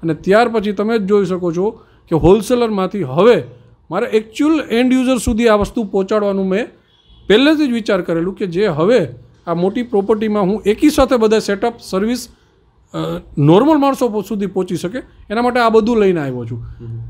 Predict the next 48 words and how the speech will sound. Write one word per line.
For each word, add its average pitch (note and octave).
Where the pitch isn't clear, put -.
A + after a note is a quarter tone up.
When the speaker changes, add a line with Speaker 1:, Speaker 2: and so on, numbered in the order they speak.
Speaker 1:
તમે A3
જે B3
કહો A#3+
છો A3+
કે A#3
આ G3+
વસ્તુ G#3+
અહીંયા G3+
સુધી G3+
કેમ E3+
પહોંચે, D#3+
તો A#3+
આનું A#3+
એક B3+
જ C#4
રીઝન G3+
હોય D3+
છે A3
કે B3+
એનું C4
બલ્ક B3+
બાઇંગ E3+
હોય C3
છે. A#2
Speaker 2:
હમ. -
Speaker 1:
પણ B3
બલ્ક B3+
બાઇંગની C4+
પાછળ C4
માણસો B3
એવું C4
વિચારતા B3
કે B3+
બલ્ક B3
બાઇંગ A#3
લઈને A#3+
બલ્ક B3
સેલિંગ D#3
કરીએ, B2+
Speaker 2:
હમ. B2+
Speaker 1:
મારો C4
પૈસો A#3
મને B3
મળી C3+
જાય. A#2
Speaker 2:
હમ, -
હમ, C3
હમ. A2+